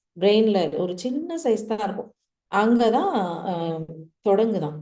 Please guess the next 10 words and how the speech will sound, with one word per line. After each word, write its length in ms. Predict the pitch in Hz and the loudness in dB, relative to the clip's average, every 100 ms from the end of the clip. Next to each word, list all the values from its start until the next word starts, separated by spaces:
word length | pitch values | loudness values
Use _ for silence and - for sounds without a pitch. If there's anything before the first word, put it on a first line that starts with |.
| - _ _ | -18 _ _
So 200 | - 285 | -2 0
அவங்க 540 | 226 233 294 285 220 | 2 2 2 -2 -2
கண்டுபிடிச்சாங்க, 560 | 240 240 240 226 214 220 | -2 -2 -6 -4 -2 -2
தியானம் 420 | 190 196 240 254 | 0 0 -2 -2
செய்யும் 340 | 247 190 190 | -2 -2 -2
போது 260 | 170 165 247 | -4 -4 -6
இந்த 160 | 311 220 | -4 -2
அமிக்டாலாங்கிற 880 | 220 240 233 226 214 220 202 185 | -2 -2 -2 -2 -2 -2 -2 -2
இது 160 | 170 180 | -4 -6
வந்து 460 | 170 180 294 403 | -8 -8 -8 -10